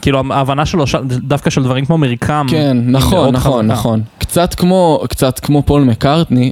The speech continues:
Speaker 2: אז הוא גם כזה, אה, לא מתיימר. הוא אומר, אני אקריא ציטוט שלו שתרגמתי לעברית, אה, "אני לא חי באשליה שה-, אה, שהציורים שלי מייצגים אומנות גדולה או איזשהו כישרון בצמיחה,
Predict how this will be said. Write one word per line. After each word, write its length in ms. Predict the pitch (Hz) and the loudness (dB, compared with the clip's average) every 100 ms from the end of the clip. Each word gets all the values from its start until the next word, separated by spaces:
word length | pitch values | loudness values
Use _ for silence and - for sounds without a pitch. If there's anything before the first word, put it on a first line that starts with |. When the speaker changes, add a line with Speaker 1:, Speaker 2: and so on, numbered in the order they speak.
| - | -2
Speaker 2:
אז 180 | 110 107 | -2 0
הוא 140 | 107 | 0
גם 320 | 117 123 127 127 - _ - - - _ | 0 2 0 -2 -8 _ -20 -20 -20 _
כזה, 460 | 190 175 143 143 131 - | 0 2 2 2 0 -2
אה, 200 | 127 120 120 | 0 2 2
לא 140 | 120 | 2
מתיימר. 540 | 120 117 123 117 117 107 | 0 0 0 2 2 0
הוא 180 | 107 | 0
אומר, 320 | 113 123 143 113 | 0 2 2 0
אני 380 | 110 110 107 | 0 0 0
אקריא 240 | 107 - 131 | -2 -2 -4
ציטוט 340 | - 117 139 | -2 -2 0
שלו 220 | - 120 | 0 0
שתרגמתי 600 | 117 - 110 113 113 113 113 | -2 -4 -2 0 -2 -2 -2
לעברית, 600 | 107 107 117 110 - - - | -2 -2 -2 -2 -6 -14 -4
אה, 40 | 113 110 113 110 | 0 2 2 0
"אני 200 | - 120 | 0 2
לא 100 | 139 | 0
חי 260 | 135 156 151 | 0 -2 -2
באשליה 640 | 147 131 - 120 120 127 120 - _ - - - - - | -2 -2 -2 0 0 0 -2 -6 _ -20 -20 -20 -14 -4
שה-, 760 | - 127 117 110 110 110 110 101 _ 117 | -2 0 0 0 0 0 -2 -4 _ -2
אה, 60 | 110 107 113 110 - | 0 0 0 -2 -4
שהציורים 500 | - 113 - 120 120 | -4 -4 -2 0 0
שלי 180 | 139 160 | 2 2
מייצגים 440 | 123 117 - 123 151 | 0 -2 -2 0 2
אומנות 480 | 147 117 120 160 - | 2 2 2 0 0
גדולה 460 | 123 117 123 160 135 | 0 2 2 2 0
או 80 | 113 | 0
איזשהו 240 | 113 123 | 0 -2
כישרון 580 | 113 - 117 117 135 151 | -2 -2 -2 0 0 2
בצמיחה, 640 | 139 - 117 101 156 170 | 0 0 -2 0 0 0